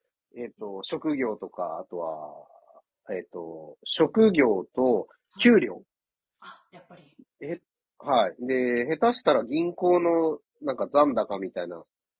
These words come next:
Speaker 1: のを見せら-、見せさ-、見させられて、で、あの、あれです。その、ちゃんと入金されてるかとか。あの、
Speaker 2: え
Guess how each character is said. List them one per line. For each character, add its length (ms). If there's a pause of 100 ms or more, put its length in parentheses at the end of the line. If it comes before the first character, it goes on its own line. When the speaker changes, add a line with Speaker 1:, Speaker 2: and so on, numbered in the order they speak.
(100)
Speaker 1:
の 200
を 40
見 140
せ 160
ら-、 260
見 140
せ 220 (100)
さ-、 200
見 180
さ 260
せ 100
ら 140
れ 100
て、 400 (560)
で、 280 (200)
あ 200
の、 240 (180)
あ 100
れ 100
で 100
す。 160 (260)
そ 60
の、 100
ち 80
ゃ 100
ん 100
と 400
入 220
金 240
さ 120
れ 100
て 100
る 100
か 120
と 80
か。 160 (540)
あ 100
の、 160
Speaker 2:
え 240